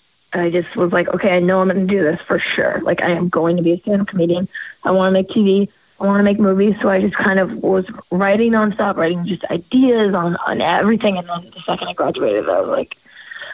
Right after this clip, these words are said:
I was thinking about moving to New York, but I had a friend that was living in Brentwood, and she was like, "Yeah, you can stay on my couch until you figure out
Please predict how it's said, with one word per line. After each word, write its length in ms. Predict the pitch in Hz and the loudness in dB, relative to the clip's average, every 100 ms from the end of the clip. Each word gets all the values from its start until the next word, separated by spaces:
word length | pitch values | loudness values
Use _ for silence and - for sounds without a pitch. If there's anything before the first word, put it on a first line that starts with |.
| - | -2
I 60 | 330 | 0
was 120 | 208 - | 0 0
thinking 300 | 277 294 330 | 0 2 4
about 160 | 320 | 4
moving 240 | 285 269 277 | 4 2 2
to 80 | 262 | 4
New 100 | 226 | 4
York, 260 | 202 208 | 4 2
but 120 | 202 | 0
I 40 | 175 | 0
had 160 | 175 170 | 0 -2
a 40 | |
friend 680 | 160 - 208 202 202 202 - | -4 -2 2 4 2 0 0
that 200 | 185 170 | -2 0
was 140 | - 196 | -2 0
living 380 | 196 196 190 | 0 2 2
in 400 | 190 - 175 185 | 2 2 2 2
Brentwood, 520 | 185 196 175 165 175 170 | 2 0 0 0 0 0
and 220 | 156 175 | -2 -2
she 160 | - 180 | -2 -2
was 140 | 175 | -2
like, 300 | - 202 - - _ _ _ _ - | -2 -4 -8 -14 _ _ _ _ -2
"Yeah, 260 | 208 190 - | 0 0 -2
you 120 | 175 | -2
can 140 | 190 | -2
stay 140 | - 185 | 0 0
on 80 | |
my 80 | 190 | 0
couch 280 | 185 190 190 | 0 -2 0
until 200 | 220 208 | -2 0
you 80 | 180 | 0
figure 260 | 196 170 165 | 0 0 2
out 300 | 156 - | 0 -2